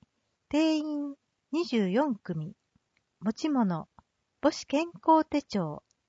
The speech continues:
赤ちゃんに必要なもの、おむつ、ミルク、バスタオルなど。筆記用具。申し込み方法。大和高田市子育て予約サービス、または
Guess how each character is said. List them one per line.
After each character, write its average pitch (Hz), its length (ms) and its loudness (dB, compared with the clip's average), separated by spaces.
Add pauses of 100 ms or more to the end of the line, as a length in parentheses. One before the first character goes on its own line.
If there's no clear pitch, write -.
(160)
赤 311 240 -2
ち - 120 -2
ゃ 202 60 2
ん 175 80 0
に 165 140 -4
必 - 300 -8
要 262 180 2
な 247 100 2
も 226 160 2
の、 214 240 0 (560)
お 214 80 2
む 294 160 0
つ、 - 380 -8 (380)
ミ 277 140 2
ル 277 140 0
ク、 - 320 -8 (400)
バ 220 140 -2
ス - 140 -20
タ 339 200 6
オ 285 60 4
ル 202 120 -2
な 165 140 -2
ど。 135 220 -12 (640)
筆 233 240 -6
記 302 160 0
用 311 240 4
具。 - 240 -14 (680)
申 302 160 2
し - 100 -8
込 339 120 2
み 339 160 0
方 320 240 6
法。 180 440 -4 (500)
大 240 80 0
和 330 120 2
高 320 400 0
田 294 120 0
市 - 180 -12
子 - 160 -12
育 285 300 0
て - 160 -6
予 170 120 0
約 269 280 -2
サ 302 180 -2
ー 277 60 2
ビ 190 100 -2
ス、 - 300 -10 (320)
ま 190 120 -2
た 302 200 2
は 180 180 2